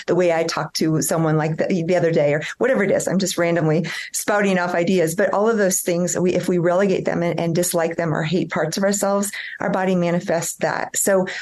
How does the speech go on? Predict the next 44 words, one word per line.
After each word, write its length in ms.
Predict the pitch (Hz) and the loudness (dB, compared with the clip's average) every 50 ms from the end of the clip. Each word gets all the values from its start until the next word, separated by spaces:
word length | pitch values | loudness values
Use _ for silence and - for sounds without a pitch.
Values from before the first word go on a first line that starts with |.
| - - | -12 -10
part 260 | - - 214 233 262 262 | -6 -4 -2 0 0 0
of 100 | 214 180 | 2 0
the 60 | 196 | 0
healing 480 | 196 196 190 160 165 170 170 170 170 | 0 0 0 0 0 0 0 0 0
that 100 | 160 160 | 0 0
I 80 | 160 165 | 0 0
share 260 | 170 - - 170 175 | 0 0 0 2 2
in 120 | 180 175 170 | 2 2 0
the 60 | 170 | 0
book 220 | 165 165 160 160 | 0 -2 0 0
on 100 | 180 160 | 0 0
my 160 | 160 160 160 | 0 0 0
own 280 | 160 - 180 196 196 214 | 0 0 0 2 2 4
journey 340 | 196 170 170 160 165 160 147 | 4 2 2 2 0 0 0
is 400 | - 180 180 170 165 160 165 - - - - - - | 0 2 2 2 2 0 -2 -6 -10 -16 -16 -8 -4
really 340 | 185 185 214 220 233 247 - | 0 2 2 4 4 2 2
integrating 800 | - 208 208 202 208 196 190 185 170 160 156 160 160 175 170 - _ - - | 2 2 2 2 2 2 0 0 0 0 0 0 0 0 -2 -4 _ -4 -2
all 180 | 170 185 202 | 0 0 2
of 80 | 220 202 | 2 2
those 200 | 214 208 202 202 | 2 0 0 -2
parts 320 | 196 - 185 165 165 - | -4 -4 -4 -4 -2 -2
of 80 | 180 160 | -2 -2
ourselves 540 | 160 175 - - 160 151 156 160 160 - - - - - - | -2 -2 -2 -2 -2 0 0 -2 -2 -6 -8 -12 -16 -8 -4
and 120 | 175 180 | -2 -2
actually 300 | 180 180 180 - - 175 | -2 -2 -2 0 0 0
loving 420 | 160 170 180 190 202 196 214 190 160 | 0 2 0 0 2 2 2 2 0
each 180 | 165 160 160 | 0 -2 -4
part, 280 | - - 165 156 131 143 | -4 -2 -2 -2 0 0
even 400 | 196 190 196 185 175 175 170 - _ _ - | 0 0 2 2 0 0 -2 -4 _ _ -4
if 160 | 180 180 175 | -4 -2 0
we 80 | 170 180 | 0 -2
feel 280 | 175 - 185 175 175 165 | 0 0 0 2 2 2
they're 300 | 170 165 160 151 - - | 2 2 2 0 0 0
unworthy 640 | 170 175 175 170 165 165 170 170 165 160 160 - | -2 0 0 2 2 2 2 2 2 2 0 0
or 260 | - - 160 160 156 156 | 0 0 0 2 2 0
deem 320 | 156 175 170 165 170 165 | 0 0 0 0 0 0
them 260 | 160 160 156 156 156 | 0 0 0 0 0
unacceptable, 840 | 156 165 160 151 156 - - 160 156 160 - 165 165 160 147 170 - - - - - - | 0 0 -2 -2 -2 -2 -2 -2 -2 -2 -2 -2 0 0 -2 -2 -4 -8 -12 -14 -12 -6
because 200 | 196 202 190 196 | -2 -2 0 0
we 80 | 202 | 0
kind 260 | 202 196 - 190 196 196 | 0 0 0 0 0 0
of, 80 | 175 | 0
as 160 | 175 170 170 | 0 0 0
women, 420 | 165 170 170 175 165 160 160 156 | 0 0 2 2 0 0 0 -2